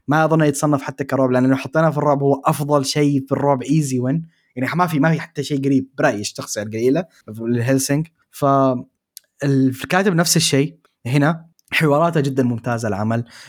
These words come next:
آه، شخصياته جدًا ممتازة، وأكشن وأفكار الفايتات، أفكار الفايتات اللي يستخدمونها صراحة مرة كرياتيف. ف-، يا،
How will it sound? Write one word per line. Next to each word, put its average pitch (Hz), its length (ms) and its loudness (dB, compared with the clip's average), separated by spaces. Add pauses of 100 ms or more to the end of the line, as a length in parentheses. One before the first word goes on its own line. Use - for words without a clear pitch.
(140)
آه، 117 80 0
شخصياته 165 400 -2
جدًا 139 180 0
ممتازة، 135 480 2
وأكشن 151 500 0
وأفكار 185 520 0
الفايتات، 147 540 0
أفكار 156 400 -2
الفايتات 135 360 -2
اللي 110 100 -4
يستخدمونها 139 640 -2 (280)
صراحة 147 320 -2
مرة 139 140 2
كرياتيف. 110 520 -6 (220)
ف-، - 160 -4 (840)
يا، 202 300 -2